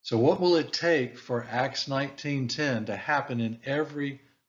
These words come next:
province, in every city, in every nation today?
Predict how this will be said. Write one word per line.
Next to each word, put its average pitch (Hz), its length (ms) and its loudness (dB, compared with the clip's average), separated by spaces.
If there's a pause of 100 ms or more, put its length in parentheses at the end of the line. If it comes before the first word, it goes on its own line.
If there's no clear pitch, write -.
(300)
province, 143 680 -2
in 113 120 -6
every 135 340 0
city, - 580 -2
in 101 120 -8
every 127 300 -2
nation 110 640 -4 (540)
today? 117 420 -2